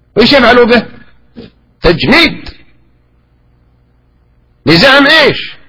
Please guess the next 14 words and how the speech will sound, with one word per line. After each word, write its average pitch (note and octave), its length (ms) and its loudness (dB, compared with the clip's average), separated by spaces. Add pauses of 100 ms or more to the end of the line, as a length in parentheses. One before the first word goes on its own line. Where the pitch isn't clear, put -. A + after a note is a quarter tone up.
(460)
خالف D#4 480 2
سياسة C4+ 380 0
الجماعة، C4+ 540 2 (1400)
إذن G#3+ 180 4
هم G#3+ 140 4
خالف F#3+ 360 2
القرآن A#2 380 -2 (1600)
مخالفة A3 500 2
تضاد، A#3+ 560 0 (2500)
فكيف C4+ 360 2
يطيعوهم A#3+ 680 2
ويت-، B3+ 600 2
ويتابعوهم A3+ 800 4
العباد D3 420 2